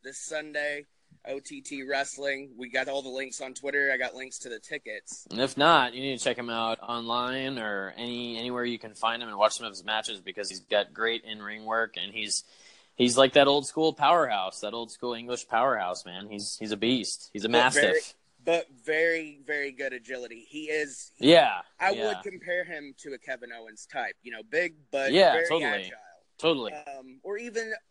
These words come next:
Speaker 1: or even a young, uh, Big Show. You
Speaker 2: Yep.
Speaker 1: know, very big, but, you know, agile.
Speaker 2: I mean, he hits a
Speaker 1: Um,
Speaker 2: drop kick that looks like it's gonna knock you through the ropes.
Speaker 1: Yes.
Speaker 2: So.
Speaker 1: <laughs> I read an article today, actually, that had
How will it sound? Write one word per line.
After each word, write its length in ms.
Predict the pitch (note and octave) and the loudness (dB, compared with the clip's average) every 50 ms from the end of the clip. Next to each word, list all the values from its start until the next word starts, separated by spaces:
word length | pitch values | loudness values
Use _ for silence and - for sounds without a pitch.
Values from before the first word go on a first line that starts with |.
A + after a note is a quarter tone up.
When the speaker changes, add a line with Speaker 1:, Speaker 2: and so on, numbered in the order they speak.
| _ - | _ -8
Speaker 1:
or 160 | F#3 G3+ G3 | -4 -4 -4
even 180 | G#3 G3 G3+ | -2 -4 -6
a 40 | F#3 D#3+ | -6 -4
young, 400 | D3 D#3 E3 E3 E3 D#3+ D#3 - | -4 -4 -4 -2 -4 -8 -8 -6
uh, 200 | C#3+ C#3 C3+ C3 B2 A#2 | -4 -4 -4 -4 -6 -8
Big 160 | D3+ C#3 C3+ | -10 -12 -12
Show. 160 | - - B2 A2 F#2+ F#2 - _ _ _ _ _ _ _ _ _ _ _ _ _ _ _ _ _ - | -14 -12 -12 -12 -12 -16 -20 _ _ _ _ _ _ _ _ _ _ _ _ _ _ _ _ _ -10
You 80 | A#2+ | -8
Speaker 2:
Yep. 80 | - C#3 | -6 -6
Speaker 1:
know, 80 | D#3 | -6
very 240 | - D#3 E3+ F3+ E3 | -4 -4 -4 -4 -2
big, 340 | D3 D#3+ D#3 D#3 D3+ D3+ D3 C3 A#2+ A2+ _ | -2 -2 0 0 -2 -2 -6 -14 _ _ _
but, 280 | C#3 C3 B2+ B2 A#2+ - _ _ _ | -4 -2 -2 -2 -4 -6 _ _ _
you 80 | D3 | -14
know, 260 | C3+ A2+ G#2+ G2+ G2+ - _ _ - - _ _ _ _ _ _ | -12 -12 -14 -16 -18 -20 _ _ -20 -20 _ _ _ _ _ _
agile. 260 | C#3 C3+ C3+ B2+ A2+ F#2+ E2 E2 E2 - _ _ _ | -4 -4 -4 -4 -10 -14 -14 -16 -18 -20 _ _ _
Speaker 2:
I 40 | - | -8
mean, 140 | D3+ D3+ D3 | -6 -6 -2
he 40 | D3+ | -2
hits 180 | F3+ E3+ C#3+ | -2 0 0
a 60 | C#3+ | -2
Speaker 1:
Um, 60 | C#3 B2+ | 0 6
Speaker 2:
drop 260 | C3+ C#3 D#3+ - - | 6 6 6 6 4
kick 180 | C3+ A2+ G2+ | -2 -4 -2
that 140 | A#2+ A2 D#2+ | -4 -6 -6
looks 180 | A#2+ B2 - - | -6 -8 -6 -6
like 140 | A#2+ G#2+ - | -6 -6 -6
it's 100 | G#2 - | -10 -10
gonna 180 | - A2+ G#2+ | -8 -8 -6
knock 280 | G#2 A2+ A2+ A#2 - - | -6 -6 -6 -6 -8 -10
you 80 | G#2 | -12
through 160 | - - A2+ G#2 | -8 -6 -6 -6
the 80 | F#2+ | -2
ropes. 580 | G2 A2+ B2 G#2+ E2+ E2+ - - - - - - _ | 0 0 0 0 -2 -6 -12 -14 -14 -14 -14 -16 _
Speaker 1:
Yes. 680 | B2+ C#3 C#3+ C3 G#2+ F#2 F2 F2+ F2+ - - - - _ _ _ _ A3+ | -10 -8 -6 -4 -4 -4 -4 -6 -10 -12 -18 -20 -20 _ _ _ _ 0
Speaker 2:
So. 320 | G#3 - - - G#3 E3+ - - - - _ | 0 2 4 2 2 2 2 -6 -12 -12 _
Speaker 1:
<laughs> 240 | _ _ _ - - | _ _ _ -12 -4
I 120 | - E3 | -2 0
read 200 | F3+ F#3+ G3+ G#3+ | 2 2 2 2
an 100 | A3 F#3+ - B2+ | 2 -2 -6 -8
article 440 | C3+ D3+ F3 F#3+ F3+ - D#3+ D3+ D3 | -8 -6 -6 -6 -6 -8 -10 -12 -10
today, 320 | - D3 C#3 D3 D#3 D3+ C#3+ | -10 -8 -6 -4 -4 -2 -4
actually, 360 | C#3+ C#3 - - C#3+ C#3 C3 | -4 -6 -8 -14 -16 -16 -14
that 160 | A#2+ B2 A#2 - | -14 -14 -14 -10
had 200 | D3 C#3+ C#3 B2+ | -8 -8 -8 -10